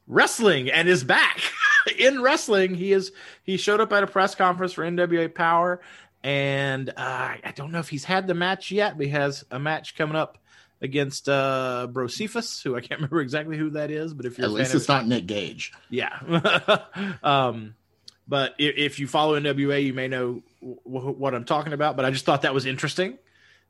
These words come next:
Speaker 1: that David Arquette is back.
Speaker 2: Well,
Speaker 1: Uh,
Speaker 2: he's made a lot of noise about wanting to, to do it right and to show respect and to earn his spot in wrestling history. So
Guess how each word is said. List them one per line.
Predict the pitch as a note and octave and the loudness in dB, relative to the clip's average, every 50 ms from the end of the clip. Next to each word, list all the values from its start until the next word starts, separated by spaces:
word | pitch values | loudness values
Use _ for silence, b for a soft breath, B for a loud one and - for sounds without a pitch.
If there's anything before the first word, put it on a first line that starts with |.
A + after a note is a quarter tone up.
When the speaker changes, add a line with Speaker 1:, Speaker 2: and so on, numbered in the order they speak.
| b | b
Speaker 1:
that | - A#2 A2+ | -6 -4 0
David | A#2+ B2+ A#2+ A#2+ A#2 | 0 0 2 2 0
Arquette | A2+ A2 - - B2+ E3 - | -2 -2 -2 -2 -2 -2 -2
is | A2+ G#2 G2 | -6 -8 -6
back. | - G#2 G2+ - B3+ - _ _ _ B B B B B B B | -6 -8 -8 -8 -10 -14 _ _ _ B B B B B B B
Speaker 2:
Well, | D#3+ F3+ F#3 | 4 6 6
Speaker 1:
Uh, | F#3 | 6
Speaker 2:
he's | G3+ F#3+ - | 4 2 0
made | G#3 G#3 C4 - | 2 2 2 2
a | D3+ | 2
lot | C#3 A#2 | 2 2
of | F#3+ E3+ | 2 2
noise | E3 F#3+ F#3 C3+ | 2 2 0 0
about | B2 A2+ G2+ E2+ C#2 | 2 2 2 2 0
wanting | G2 G2+ F2+ F2+ F#2+ G2 G2+ G#2 - | -2 -4 -4 -4 -4 -2 -2 -4 -4
to, | - G#2 G2 F#2 F#2 - - - _ _ _ _ _ _ - | -4 -4 -4 -4 -6 -8 -10 -16 _ _ _ _ _ _ -10
to | - A#2 | -8 -6
do | G#2+ - G2+ F#2+ | -4 -4 -4 -4
it | E2+ | -4
right | C2 F2+ F2 F#2+ F#2 - - - | -6 -6 -6 -6 -8 -10 -12 -14
and | F#2+ F#2 E2 | -14 -14 -10
to | - | -6
show | F2 - - F2+ | -6 -4 -4 -4
respect | D#2+ D#2+ - - - E2+ D#2 D2+ - _ _ - | -6 -8 -8 -8 -6 -4 -4 -6 -8 _ _ -14
and | E2 E2+ E2+ - | -12 -12 -10 -10
to | - | -10
earn | D#2 B1 E2+ E2+ E2 | -8 -8 -8 -8 -8
his | F2+ F2 | -10 -10
spot | - - - - D#2+ D#2+ D#2 B1+ | -10 -8 -6 -4 -4 -4 -4 -6
in | - E2 E2+ | -8 -10 -10
wrestling | F2 E2 - - D2+ D#2 | -10 -10 -10 -10 -10 -10
history. | D#2+ F2+ - - - - - | -12 -12 -12 -12 -12 -12 -12
So | - - - B1+ B1+ - | -12 -10 -10 -10 -10 -10